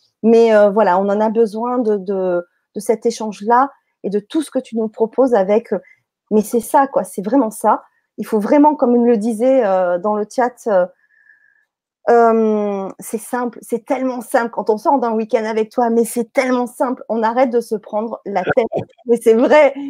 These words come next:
Speaker 1: on arrête de se poser des questions et on y va. Donc, merci, merci, euh, Franck, pour tout ce que tu nous apportes. Et c'est vraiment, euh, du cœur que je le dis. Je vous remercie à toutes et à tous. Donc, je vous retrouve très bientôt pour, bah, de nouvelles, euh,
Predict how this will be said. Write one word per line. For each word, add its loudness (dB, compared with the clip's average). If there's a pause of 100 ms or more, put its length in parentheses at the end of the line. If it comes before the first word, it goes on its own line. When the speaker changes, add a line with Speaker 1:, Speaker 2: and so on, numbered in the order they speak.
(160)
Speaker 1:
on 2
arrête 2
de 4
se -2 (140)
poser 0
des -2
questions -4
et -2
on 2
y 4
va. 4 (380)
Donc, -6
merci, -4
merci, -10 (260)
euh, -8
Franck, -12 (560)
pour -18
tout -4
ce -10
que -10
tu -14
nous -6
apportes. -2
Et 0
c'est -12
vraiment, 0
euh, 2
du -4
cœur -2
que -4
je -4
le -2
dis. -4 (520)
Je -6
vous 2
remercie 2
à 4
toutes -6
et 6
à 4
tous. -4
Donc, -6
je -6
vous -4
retrouve -4
très -4
bientôt 0
pour, -6
bah, -6
de -8
nouvelles, -2
euh, 4